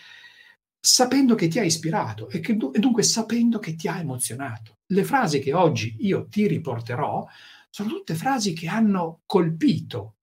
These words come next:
la mia persona sia da un punto di vista professionale sia da un punto di vista più in generale, ecco, umano.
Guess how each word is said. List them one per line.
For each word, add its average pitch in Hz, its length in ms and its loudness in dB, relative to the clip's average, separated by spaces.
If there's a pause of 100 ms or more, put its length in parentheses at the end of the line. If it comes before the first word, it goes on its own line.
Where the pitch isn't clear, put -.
(340)
la 156 100 0
mia 175 160 4
persona 170 400 -2
sia 247 160 2
da 208 80 2
un 160 80 0
punto 165 240 0
di 131 80 -4
vista 131 300 -6
professionale 120 800 -6
sia 143 220 -2
da 120 80 -4
un 117 100 -4
punto 113 300 -6
di 101 100 -8
vista 98 500 -10 (500)
più 311 160 4
in 240 60 8
generale, 165 440 0
ecco, - 240 -6
umano. - 480 4